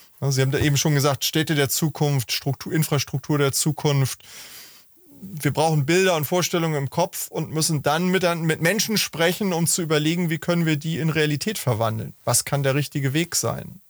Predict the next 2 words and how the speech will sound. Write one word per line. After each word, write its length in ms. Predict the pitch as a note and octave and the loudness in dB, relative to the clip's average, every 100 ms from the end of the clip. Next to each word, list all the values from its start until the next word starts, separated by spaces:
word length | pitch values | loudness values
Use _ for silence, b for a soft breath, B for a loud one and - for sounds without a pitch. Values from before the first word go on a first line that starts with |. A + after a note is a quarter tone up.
| _ | _
Ja. 160 | - E3 - B B B B B B B B B _ _ _ _ _ _ _ _ _ - - | -16 -16 -16 B B B B B B B B B _ _ _ _ _ _ _ _ _ -20 -16
Äh, 140 | - | -10